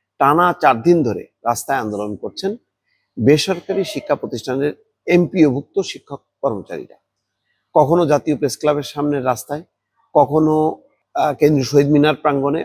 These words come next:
হাইকোর্ট প্রাঙ্গণে, এখন সর্বশেষ দুপুরে আজকে তারা, আহ, প্রজ্ঞাপন জারির দাবিতে রাজধানীর গুরুত্বপূর্ণ শাহবাগ মোড় অবরোধ করে রাখে। ভয়ঙ্কর একটা পরিস্থিতি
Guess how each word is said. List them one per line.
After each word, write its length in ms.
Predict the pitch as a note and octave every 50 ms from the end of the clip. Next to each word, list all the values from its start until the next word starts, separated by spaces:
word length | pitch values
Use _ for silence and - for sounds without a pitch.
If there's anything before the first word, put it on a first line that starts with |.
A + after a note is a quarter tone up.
| D#3+ A#2+
হাইকোর্ট 360 | A2+ B2+ C3+ - - D3 C3 - -
প্রাঙ্গণে, 420 | D#3 C#3 C#3 C#3 C#3+ C#3+ D3+ F3 G3 - _ _ _ _ _ _ _ _ _ _ _
এখন 220 | C#3 C#3 C#3 G3 G#3
সর্বশেষ 540 | - - D3 C#3 C#3 C#3 C3+ - - G3 F3 - - - -
দুপুরে 340 | - A#2+ G#2+ - D3+ F#3 A3 B3 - _ _ _ _ _ _ _ _ -
আজকে 240 | B2+ A#2 - - D3+
তারা, 220 | - C3+ C3 D3+ G3 - - - _ _ _ _ _ _ _ _ _ _ _ _ _ -
আহ, 220 | - B2 B2 C3 F#3+ - _ _
প্রজ্ঞাপন 420 | D#3+ D3 B2+ C#3 C3 - C3+ C3 B2 G#2+
জারির 300 | B2 A#2 A2 A#2+ G#2+ G#2
দাবিতে 380 | G#2+ A2+ A2 C#3+ D3 - A2 F2 - _ _ _ _ _ _ _ _ _ _ -
রাজধানীর 760 | C#3 C3+ C3+ B2 - - - - _ _ - D3 D3+ F3 E3+ D3
গুরুত্বপূর্ণ 500 | D3 D#3+ F#3+ F#3 - G#3+ F#3 - F#3 E3+
শাহবাগ 360 | C#3 - C#3 B2+ B2 B2+ A#2 G#2+
মোড় 200 | A2+ A2 A2+ A#2+ A2
অবরোধ 300 | G#2 F#2+ G2+ G2+ G2 - _
করে 120 | - E2+ F2
রাখে। 160 | F2 _ _ _ _ _ _
ভয়ঙ্কর 520 | C#3+ F#3 G#3 G3 F3 E3 - - D3+ C#3 C3
একটা 200 | B2 - - A2 - _
পরিস্থিতি 460 | - F#2+ - - - - - G#2+